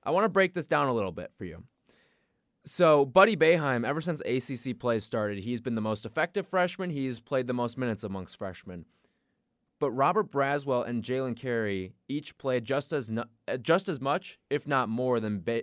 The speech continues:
Boeheim in that first half. Robert Braswell comes in, he plays five minutes,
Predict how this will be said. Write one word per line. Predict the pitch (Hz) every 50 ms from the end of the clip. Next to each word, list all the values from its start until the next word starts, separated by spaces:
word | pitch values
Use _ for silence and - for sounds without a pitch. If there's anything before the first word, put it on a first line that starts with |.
| - -
Boeheim | 107 123 120 107 107 101 90 95 -
in | - 117 120
that | 113 104 - _
first | - 107 101 - -
half. | 104 85 - - _ _ _ _ _ _ _ _ _ _
Robert | - 156 254 226 156
Braswell | 156 165 180 190 170 165 135
comes | - 160 143 131
in, | 135 131 127
he | 135 165
plays | _ 220 214 190 -
five | - - 143 139 151 156 127
minutes, | 135 135 143 156 180 180 -